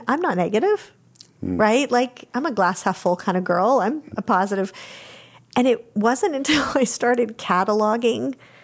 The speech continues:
Speaker 1: the different types of negativity, there turns out there's seven different, completely different patterns
Speaker 2: Right. And people can
Speaker 1: of
Speaker 2: find this,
Speaker 1: negativity.
Speaker 2: and I'm gonna plug the book a bit because I love the book.
Speaker 1: Oh,
Speaker 2: The
Speaker 1: sure.
Speaker 2: thirty Day
Speaker 1: Thank you.
Speaker 2: Kindness Challenge. It's an amazing,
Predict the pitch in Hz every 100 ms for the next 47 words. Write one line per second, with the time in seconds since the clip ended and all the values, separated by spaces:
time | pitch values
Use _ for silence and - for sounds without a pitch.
0 | _ - 202 220 220 185 - - - 208
1 | 254 285 - 269 277 285 285 294 302 294
2 | 226 185 - 254 240 - 175 - - 220
3 | 240 311 302 233 220 226 208 196 - -
4 | 214 208 - - 254 277 285 330 330 -
5 | 277 277 233 220 220 226 - 135 - -
6 | - - - - - - - - 170 170
7 | - 208 196 117 113 95 85 95 101 107
8 | 98 110 104 107 107 - 98 - - 95
9 | 98 95 98 101 208 196 95 - 269 233
10 | - 269 214 - 208 208 - 170 156 107
11 | 110 110 - 101 101 92 - - 104 98
12 | 95 104 101 107 101